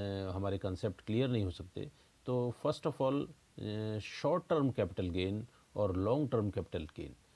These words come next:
अल्पकालीन पूंजी लाभ और दीर्घकालीन पूंजी लाभ, ये दो प्रकार के कैपिटल गेन्स होते हैं।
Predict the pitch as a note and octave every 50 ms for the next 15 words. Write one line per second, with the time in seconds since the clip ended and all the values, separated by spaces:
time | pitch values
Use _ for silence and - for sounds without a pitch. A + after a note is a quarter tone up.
0 | _ _ _ _ _ - D3 F3+ D#3+ - B2 B2+ B2+ A#2 A2+ A#2+ A#2+ A2+ - A2+
1 | G#2+ G2+ F#2+ G#2 F#2+ F#2 F#2 F#2 G2 G#2 G#2+ A2+ - - - - - G#2+ G#2 F2+
2 | F2 F2+ G#2+ C3+ E3+ E3+ C#3+ - - C3 G2+ F#2+ G2+ G#2 G2+ - - G2 F#2 F2+
3 | G2 F2+ E2+ E2 E2 E2+ F#2 A2+ A#2 - - - - - - A2 A2+ A#2+ G#2+ G2
4 | A#2+ D3 D#3 - A2 G2+ - A2+ G#2 G2+ - - G#2 F#2+ - - G2+ F2+ - -
5 | G2 F#2 F2 F#2+ G2 F#2+ F#2+ F2 - - F#2 D#2+ F2 E2 - F#2+ F2+ F#2+ G2+ G#2+
6 | B2+